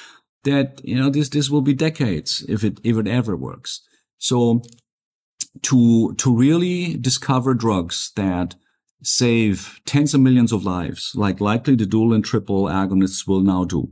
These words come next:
They will prevent cancer. They will prevent cardiovascular disease. They will prevent diabetes. They will overcome obesity. That was only possible 'cause we tested them in diet-induced and insulin-resistant mice.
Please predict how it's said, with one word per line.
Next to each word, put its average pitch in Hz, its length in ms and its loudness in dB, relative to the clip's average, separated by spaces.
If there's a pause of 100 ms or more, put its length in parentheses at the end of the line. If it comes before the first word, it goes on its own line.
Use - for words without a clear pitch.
(120)
They 90 180 -4
will 95 240 0
prevent 101 560 0
cancer. 82 380 -2
They 82 80 -2
will 90 160 0
prevent 110 420 -2
cardiovascular 85 680 -4
disease. 80 260 -4
They 90 100 -4
will 92 120 -2
prevent 107 440 -2
diabetes. 78 640 -4 (500)
They 95 180 0
will 104 160 2
overcome 104 480 0
obesity. 80 600 -4 (920)
That 131 320 0
was 113 360 -2
only 180 320 0
possible 147 600 -4 (760)
'cause 104 200 0
we 98 100 2
tested 143 460 -2
them 135 180 4
in 113 100 6
diet-induced 101 800 -2
and 82 240 -4
insulin-resistant 92 800 0
mice. - 420 -10